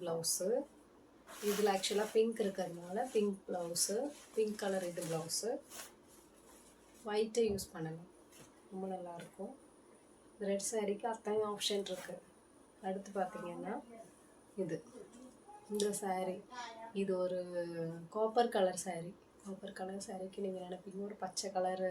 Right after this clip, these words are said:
பிளவுஸ் வந்து கண்டிப்பா செட் ஆகாதுன்னு. ஆனா, நான் ஃபோட்டோ கொடுக்குறேன் பாருங்க. நான் வந்து இந்த பச்சை கலர் பிளவுஸ் தான் வந்துட்டு வேர் பண்ணியிருக்கேன். இந்த பச்சை பிளவுஸ் தான் இதுக்கு வேர் பண்ணியிருக்கேன். ரொம்பவே நல்லா இருக்கும்.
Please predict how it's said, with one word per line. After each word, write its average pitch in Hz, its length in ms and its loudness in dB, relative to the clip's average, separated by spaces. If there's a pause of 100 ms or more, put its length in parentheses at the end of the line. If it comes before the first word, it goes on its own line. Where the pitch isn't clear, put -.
(160)
பிளவுஸ் 175 380 -2
வந்து 180 340 -2 (460)
கண்டிப்பா 190 420 2
செட் 180 260 -2
ஆகாதுன்னு. 170 460 0
ஆனா, 185 460 0
நான் 185 300 -4
ஃபோட்டோ 196 340 -6
கொடுக்குறேன் 185 500 -2
பாருங்க. 180 480 -4 (800)
நான் 170 240 -2
வந்து 165 220 0
இந்த 220 140 0
பச்சை 185 440 0
கலர் 214 260 2
பிளவுஸ் 180 420 -2 (140)
தான் 220 240 0
வந்துட்டு 185 580 0
வேர் 196 360 0
பண்ணியிருக்கேன். 165 580 -4 (100)
இந்த 214 260 -4
பச்சை 202 380 -4
பிளவுஸ் 180 360 -4
தான் 247 140 -4
இதுக்கு 190 240 -4
வேர் 180 220 -4
பண்ணியிருக்கேன். 180 400 -4
ரொம்பவே 196 560 -4
நல்லா 175 300 -6
இருக்கும். - 300 -12